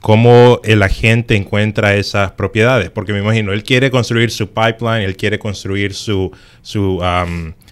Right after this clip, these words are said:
eh, eh, lista de, de gente para siempre estar haciendo negocios. Entonces,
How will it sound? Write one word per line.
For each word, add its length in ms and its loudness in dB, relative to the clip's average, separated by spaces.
eh, 880 -8
eh, 240 -14
lista 560 2
de, 200 -4
de 180 -4
gente 680 0
para 220 -4
siempre 260 -4
estar 180 -2
haciendo 320 -4
negocios. 800 -4
Entonces, 800 2